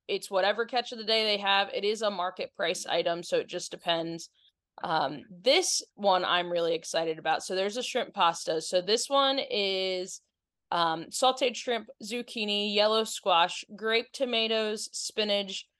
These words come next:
with penne pasta and pesto cream sauce. Uh, desserts that they will have available are gonna be Olivia's Bananas Foster. Um, this is served with vanilla ice cream. A chocolate lava cake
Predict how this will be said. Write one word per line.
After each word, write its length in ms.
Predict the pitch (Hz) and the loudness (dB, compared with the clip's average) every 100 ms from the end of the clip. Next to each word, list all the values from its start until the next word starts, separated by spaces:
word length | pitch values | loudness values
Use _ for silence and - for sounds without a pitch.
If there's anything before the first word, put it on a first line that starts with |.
| _ | _
with 280 | - 180 - | -2 -2 -2
penne 340 | - 208 220 214 | -2 2 2 0
pasta 540 | 185 175 - 185 175 - | -2 -4 -2 2 2 2
and 240 | 170 170 - _ _ _ - | -2 -4 -10 _ _ _ -12
pesto 640 | - 196 - 202 185 180 - | -6 -6 -4 4 6 6 2
cream 480 | - 190 170 170 170 - | -8 -8 -6 -4 -6 -8
sauce. 640 | - - 175 269 - - - _ _ _ _ _ _ - | -8 -4 -4 -4 -8 -10 -12 _ _ _ _ _ _ 2
Uh, 180 | 190 196 | 4 4
desserts 540 | 254 240 208 214 - | 0 0 0 -2 -2
that 140 | 254 - | -6 0
they 120 | 220 | 2
will 160 | 214 214 | 4 2
have 160 | 214 208 | 2 0
available 680 | 196 196 202 196 202 214 208 _ _ _ _ _ _ - | 0 2 2 0 -6 -6 -12 _ _ _ _ _ _ -8
are 80 | 185 | -4
gonna 140 | 202 | 0
be 160 | 202 180 | 4 6
Olivia's 560 | 180 190 202 196 185 | 6 2 4 4 2
Bananas 500 | 175 185 180 175 175 | 2 2 2 0 -4
Foster. 540 | - 190 226 254 254 269 _ _ _ - | 0 0 0 -2 -4 -6 _ _ _ 0
Um, 180 | 185 | 0
this 200 | 190 180 | 0 -2
is 280 | - 196 202 | 0 0 0
served 360 | - 190 190 190 | -2 -2 -2 -4
with 160 | 190 | -6
vanilla 340 | 180 175 180 208 | -2 0 2 0
ice 220 | 160 165 | -2 -6
cream. 380 | - 180 208 226 _ _ _ _ | -6 -6 -6 -10 _ _ _ _
A 100 | 190 | 0
chocolate 500 | 190 202 202 214 190 | 2 2 2 2 2
lava 320 | 180 165 196 | 4 4 2
cake 340 | 202 214 226 | -2 -4 -8